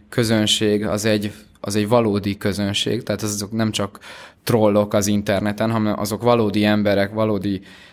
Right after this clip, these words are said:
lélekkel, meg érzelemmel, tehát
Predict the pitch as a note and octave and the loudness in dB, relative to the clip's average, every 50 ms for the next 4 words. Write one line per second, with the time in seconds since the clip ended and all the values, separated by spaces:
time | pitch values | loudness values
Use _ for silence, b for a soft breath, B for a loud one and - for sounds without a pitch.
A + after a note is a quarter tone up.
0 | B B B B - - A2 A#2 A2 G#2+ G#2+ G#2 G2+ G#2 A#2 G#2+ G#2 G#2 G2+ G2 | B B B B -4 0 2 2 4 4 4 2 2 0 0 0 2 0 0 0
1 | F#2+ A2 A2 G#2 G#2+ A#2+ A#2 A#2 B2+ B2+ B2+ C3 C3+ C#3 C#3+ C#3+ C#3 C#3+ B B | 0 2 2 2 2 2 2 2 2 2 4 4 4 4 4 2 0 -4 B B
2 | B B _ _ - - - _ | B B _ _ -14 -14 -14 _